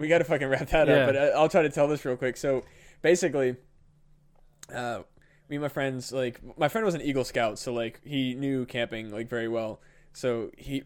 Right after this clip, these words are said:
Speaker 1: he, we planned out this camping trip with him, and we go to fucking this, like,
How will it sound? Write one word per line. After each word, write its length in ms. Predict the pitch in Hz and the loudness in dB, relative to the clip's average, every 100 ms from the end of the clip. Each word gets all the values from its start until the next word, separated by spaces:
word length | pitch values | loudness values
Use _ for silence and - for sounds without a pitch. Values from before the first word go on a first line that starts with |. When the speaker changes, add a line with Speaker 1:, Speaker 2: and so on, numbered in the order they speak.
| 135 | -8
Speaker 1:
he, 180 | 135 131 | -6 -6
we 200 | 139 127 | -6 -6
planned 300 | - 160 151 | -4 -4 0
out 180 | 139 139 | 0 -2
this 100 | - | -6
camping 320 | 143 147 131 | -4 -4 -6
trip 220 | 127 120 | -8 -8
with 100 | 117 | -6
him, 220 | 113 113 - _ _ - _ - | -8 -10 -16 _ _ -20 _ -14
and 480 | 113 120 117 113 110 _ - _ _ - _ | -6 -2 -2 -4 -12 _ -20 _ _ -20 _
we 200 | 135 127 | -4 -2
go 120 | 127 | 0
to 60 | 143 | 0
fucking 380 | 156 147 131 123 | -2 -4 -4 -8
this, 200 | 120 - | -8 -4
like, 240 | 120 113 | -6 -6